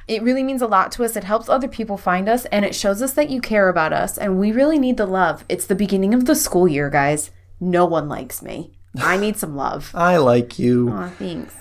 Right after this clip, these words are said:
Speaker 2: You can find us on Twitter, Instagram, and Facebook at Heart Points Pod. Please follow us and join us for discussion about R P Gs and podcasts, and make sure to share us with everyone you know, especially your R P G loving friends.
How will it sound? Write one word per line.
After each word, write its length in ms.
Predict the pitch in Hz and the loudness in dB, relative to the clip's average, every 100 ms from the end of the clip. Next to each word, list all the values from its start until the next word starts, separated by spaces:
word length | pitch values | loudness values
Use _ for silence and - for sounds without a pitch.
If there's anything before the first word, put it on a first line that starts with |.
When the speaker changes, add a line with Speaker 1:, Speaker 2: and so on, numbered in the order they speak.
| - | -4
Speaker 2:
You 100 | 135 | 0
can 140 | 165 | 0
find 220 | 160 170 | 2 0
us 100 | 175 - | 0 -2
on 300 | 151 143 127 | -2 -2 -4
Twitter, 480 | - 202 170 113 156 | 2 4 4 2 0
Instagram, 520 | 175 180 156 156 151 | -4 -4 -2 -2 -4
and 240 | 190 220 | -4 -4
Facebook 480 | - 110 101 110 107 - | -2 -2 0 0 0 0
at 240 | 143 147 | 0 0
Heart 280 | - 120 - | 0 0 0
Points 200 | 117 110 | -4 -4
Pod. 400 | - 107 113 - - - - | 0 0 0 -6 -16 -20 -6
Please 320 | 131 123 - - | -2 0 -2 -8
follow 420 | - 107 107 120 | -2 2 4 4
us 160 | 180 | 2
and 160 | - 117 | 0 -2
join 200 | 117 120 | 0 -2
us 80 | 113 | -2
for 100 | 127 | -4
discussion 460 | 113 123 120 123 | -4 -2 -4 -4
about 320 | 123 110 117 113 | -4 2 2 2
R 160 | 110 | -2
P 160 | 107 117 | -2 -6
Gs 320 | 123 120 113 | -4 -4 -4
and 260 | 120 107 101 | -4 -6 -2
podcasts, 640 | 110 107 - 165 185 - | -2 -2 -2 -2 -2 -6
and 140 | - 190 | -4 -2
make 140 | 202 | -2
sure 160 | - 233 | -2 -2
to 60 | |
share 340 | 226 - 233 165 | -2 0 0 4
us 220 | 143 143 | 2 0
with 200 | 151 - | -6 -2
everyone 400 | 147 160 156 160 | 0 2 0 0
you 120 | 165 | 0
know, 360 | 139 117 120 120 - - | 2 4 4 2 -6 -4
especially 560 | 147 - - 147 160 151 | -2 0 0 0 2 2
your 240 | 143 143 | 4 2
R 160 | 110 110 | 2 0
P 160 | 120 | -2
G 220 | 107 107 | -6 -6
loving 340 | 104 104 107 101 | -4 -4 -4 -6
friends. 640 | - - - - - - | -4 -4 -4 -8 -8 -8